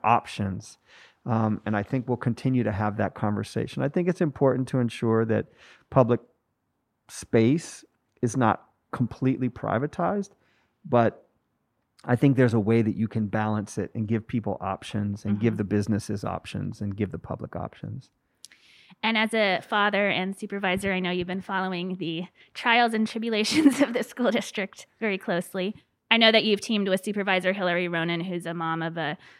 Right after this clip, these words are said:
Speaker 2: daughter in the, um, public schools, to change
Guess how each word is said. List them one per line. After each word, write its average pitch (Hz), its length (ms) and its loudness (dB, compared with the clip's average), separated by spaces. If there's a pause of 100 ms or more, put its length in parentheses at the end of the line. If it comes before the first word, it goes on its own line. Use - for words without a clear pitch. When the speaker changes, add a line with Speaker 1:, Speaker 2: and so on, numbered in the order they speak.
(100)
Speaker 2:
daughter 202 280 6
in 175 160 2
the, 160 300 0
um, 151 400 -4
public 190 300 -4
schools, 175 520 -2
to 170 360 -2
change 175 600 -6